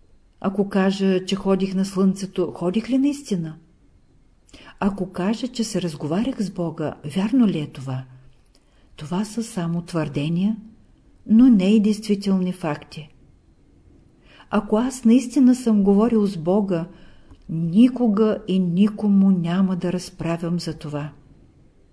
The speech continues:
Да разказвам на хората, че съм говорил с Господа, това е щеславие. С това аз искам да се повдигна пред хората,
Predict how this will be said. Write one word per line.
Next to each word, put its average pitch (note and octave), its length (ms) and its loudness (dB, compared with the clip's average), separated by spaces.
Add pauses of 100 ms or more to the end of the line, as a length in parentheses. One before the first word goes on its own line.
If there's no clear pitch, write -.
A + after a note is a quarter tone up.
(1160)
Да F3 140 2
разказвам A#3+ 580 2
на A3+ 120 6
хората, A3 460 0
че - 120 -8
съм G3+ 220 2
говорил G#3 420 2
с F3+ 100 -4
Господа, E3+ 600 -4 (500)
това F3 360 -2
е F#3+ 60 -2
щеславие. D3+ 840 -10 (840)
С - 120 -14
това G3 540 0 (440)
аз G#3 600 -2 (920)
искам G3 500 2
да F#3 140 0
се F#3 220 -4
повдигна E3+ 800 -2 (160)
пред D#3 220 -10
хората, E3 600 -2